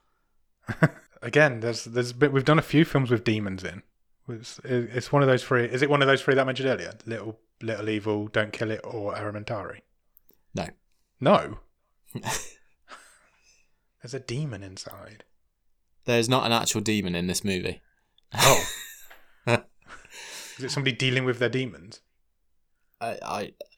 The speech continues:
Speaker 2: yes, I guess so.
Speaker 1: <laughs> I don't know.
Speaker 2: It's what keeps you alive.
Speaker 1: I never would have got that. <laughs>
Speaker 2: No. Terrible tagline for a great movie.
Speaker 1: Yeah, great film.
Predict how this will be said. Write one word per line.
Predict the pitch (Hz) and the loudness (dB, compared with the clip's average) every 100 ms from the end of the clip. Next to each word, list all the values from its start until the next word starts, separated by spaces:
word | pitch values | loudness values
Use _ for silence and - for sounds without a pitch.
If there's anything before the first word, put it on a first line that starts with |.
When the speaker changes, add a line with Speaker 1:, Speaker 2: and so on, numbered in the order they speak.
| - | -6
Speaker 2:
yes, | 104 87 - | -4 -4 -4
I | 92 | -6
guess | 80 - | -6 -8
so. | 90 - - | -10 -10 -14
Speaker 1:
<laughs> | - - - 170 - _ _ _ _ _ _ - - | -14 -6 -2 -2 -4 _ _ _ _ _ _ -20 -12
I | - | -8
don't | 95 | -6
know. | 92 95 - _ _ _ _ _ _ - | -8 -12 -16 _ _ _ _ _ _ -4
Speaker 2:
It's | 127 - - - - 120 _ - | -2 0 -2 -2 -10 -14 _ -2
what | 143 101 - | 0 0 2
keeps | 147 135 - | 2 4 2
you | 123 | 4
alive. | 113 95 76 78 - _ _ _ - | 4 2 0 -4 -8 _ _ _ -4
Speaker 1:
I | 98 | -2
never | 87 85 78 | 0 -4 -6
would | 60 | -10
have | - | -12
got | - 69 | -12 -12
that. | - - - - 180 190 | -12 -12 -12 -4 -4 -4
<laughs> | |
Speaker 2:
No. | 92 67 - - _ - - - - - - _ _ _ _ _ _ - | -6 -8 -10 -12 _ -20 -18 -18 -20 -20 -20 _ _ _ _ _ _ -6
Terrible | - 98 98 98 | 0 2 2 2
tagline | - 90 92 87 92 | 0 -2 2 0 0
for | 92 | -4
a | |
great | 90 90 90 | -4 -4 -6
movie. | - - 87 - | -12 -16 -14 -6
Speaker 1:
Yeah, | 127 123 | 0 0
great | 92 127 135 113 | 2 2 2 2
film. | 107 - - | -8 -10 -14